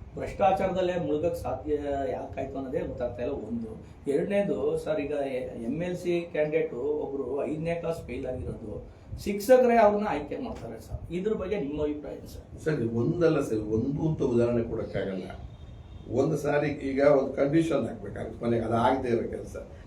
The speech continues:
Speaker 2: ಚುನಾವಣೆಯನ್ನ ಸರ್ಕಾರವೇ ಮಾಡಿ, ಒಬ್ಬ ವ್ಯಕ್ತಿಯಿಂದ ಇಂಥ ಚುನಾವಣೆಗೆ ಎಷ್ಟು ದುಡ್ಡನ್ನ ನೀವು ಖರ್ಚು ಮಾಡೋದು ಬಿಸಾಕ್ಬಿಡಿ, ಇಷ್ಟು ದುಡ್ಡು ಡೆಪಾಸಿಟ್ ಮಾಡಿಬಿಡಿ.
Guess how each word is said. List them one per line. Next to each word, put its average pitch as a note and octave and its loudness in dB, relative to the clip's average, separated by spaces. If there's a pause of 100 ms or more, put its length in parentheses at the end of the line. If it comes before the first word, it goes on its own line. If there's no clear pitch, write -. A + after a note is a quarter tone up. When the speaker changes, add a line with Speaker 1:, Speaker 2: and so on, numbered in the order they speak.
(140)
Speaker 2:
ಚುನಾವಣೆಯನ್ನ D#3 6
ಸರ್ಕಾರವೇ - -2
ಮಾಡಿ, A#2 -8 (1400)
ಒಬ್ಬ D#3+ 8
ವ್ಯಕ್ತಿಯಿಂದ D3+ 6
ಇಂಥ C#3+ 0
ಚುನಾವಣೆಗೆ C#3 0
ಎಷ್ಟು A#2 -10
ದುಡ್ಡನ್ನ C3+ -4
ನೀವು A#2+ -4
ಖರ್ಚು - -6
ಮಾಡೋದು C3 -4
ಬಿಸಾಕ್ಬಿಡಿ, - -8
ಇಷ್ಟು - -12
ದುಡ್ಡು - -4
ಡೆಪಾಸಿಟ್ A#2 -2
ಮಾಡಿಬಿಡಿ. - -14